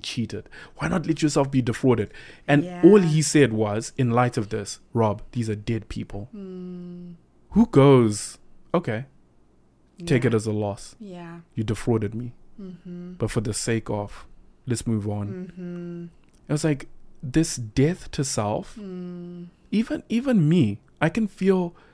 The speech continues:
Speaker 1: like most of the time, my flesh is alive.
Speaker 2: Mm.
Speaker 1: And it's like, "But Jesus, you want me to put this to death?"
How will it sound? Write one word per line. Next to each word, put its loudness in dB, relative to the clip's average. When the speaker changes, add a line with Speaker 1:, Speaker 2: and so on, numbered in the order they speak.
Speaker 1:
like 2
most 6
of 0
the -4
time, -10
my 4
flesh 2
is 0
alive. 2
Speaker 2:
Mm. -14
Speaker 1:
And 0
it's -4
like, -4
"But -4
Jesus, -6
you 4
want 2
me -2
to -2
put 0
this 0
to -2
death?" -2